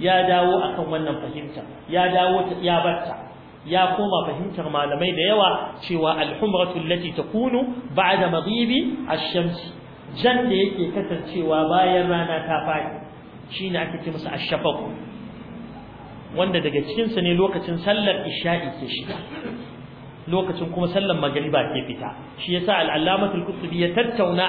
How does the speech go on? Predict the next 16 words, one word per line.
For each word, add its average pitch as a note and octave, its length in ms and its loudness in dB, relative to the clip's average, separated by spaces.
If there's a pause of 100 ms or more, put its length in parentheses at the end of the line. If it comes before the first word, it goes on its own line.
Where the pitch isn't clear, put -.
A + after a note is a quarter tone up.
(120)
akan F3 220 -2
lokacin A#3 460 2
sallar A3 240 2
magriba F3 760 0
da E3+ 80 2
kuma G#3+ 200 2
lokacin G3 400 0
sallar E3+ 320 -2
isha'i G3 540 0 (420)
a E3 140 2 (340)
mahallin E3 480 0
wannan D#3 400 0
ayar F3 640 2
da D3+ 60 0
yazo D#3 280 4
tafsirin C#3 480 -4